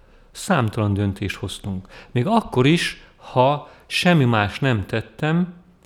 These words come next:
csak éppen a magam által vagy valaki által előírt napi rendet követtem. Döntések sorozata. Napjaink tele vannak, ö, döntésekkel, életünk tele van döntéssel,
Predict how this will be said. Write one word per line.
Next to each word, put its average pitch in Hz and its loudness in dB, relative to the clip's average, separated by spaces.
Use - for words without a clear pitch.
csak - -8
éppen 196 0
a 113 0
magam 117 2
által 120 0
vagy 107 0
valaki 110 -2
által 113 -4
előírt 110 0
napi 117 -2
rendet 107 -2
követtem. 101 -6
Döntések 120 0
sorozata. 98 -6
Napjaink 131 4
tele 127 2
vannak, 104 0
ö, 107 -6
döntésekkel, 165 -2
életünk 117 2
tele 107 0
van 101 -2
döntéssel, 143 -2